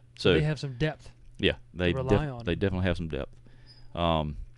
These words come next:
Speaker 2: and they got, they got some talent coming in also. Uh, the bad,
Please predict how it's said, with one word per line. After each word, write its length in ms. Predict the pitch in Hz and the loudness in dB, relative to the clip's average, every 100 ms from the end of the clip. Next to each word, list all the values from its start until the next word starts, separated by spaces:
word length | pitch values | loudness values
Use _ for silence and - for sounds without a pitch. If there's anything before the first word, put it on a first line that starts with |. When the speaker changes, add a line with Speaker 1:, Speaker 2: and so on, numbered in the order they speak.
| - - - - - - | -20 -20 -20 -20 -14 -8
Speaker 2:
and 160 | - 92 | -2 0
they 80 | 95 | 2
got, 260 | 92 - | 2 0
they 120 | 92 | -2
got 160 | 98 82 | 0 0
some 100 | 85 | 0
talent 300 | 101 92 85 | 0 0 0
coming 200 | 87 82 | -2 -2
in 140 | 82 | -2
also. 340 | 78 82 - 69 - - - - - - - - | -2 -4 -4 -8 -10 -20 -20 -20 -20 -20 -14 -2
Uh, 300 | 87 82 80 - - | 2 2 0 -6 -12
the 200 | - 85 82 | -10 -6 -6
bad, 640 | 78 95 98 107 131 127 | 0 2 4 4 0 -6